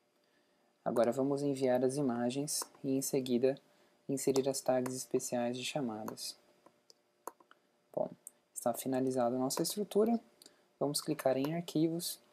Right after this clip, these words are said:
acessar a pasta images e executar o envio.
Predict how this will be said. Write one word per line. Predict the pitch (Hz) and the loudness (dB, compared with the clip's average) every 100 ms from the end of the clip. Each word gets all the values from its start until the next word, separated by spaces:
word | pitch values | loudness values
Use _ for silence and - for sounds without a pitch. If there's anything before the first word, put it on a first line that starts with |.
| - - _ _ | -18 -18 _ _
acessar | 135 - 135 - 117 | -6 -4 -4 0 2
a | 117 | 2
pasta | - - 180 | 0 2 0
images | 143 135 139 143 156 156 - _ _ _ _ _ _ _ _ _ - - _ _ _ _ _ _ _ _ _ _ _ _ _ _ - - - _ _ _ _ - | 2 2 0 -2 -4 -6 -8 _ _ _ _ _ _ _ _ _ -20 -20 _ _ _ _ _ _ _ _ _ _ _ _ _ _ -20 -20 -20 _ _ _ _ -2
e | 143 | 0
executar | 139 131 - 135 | 2 0 6 6
o | 143 | 6
envio. | 156 127 113 107 | 0 0 -2 -4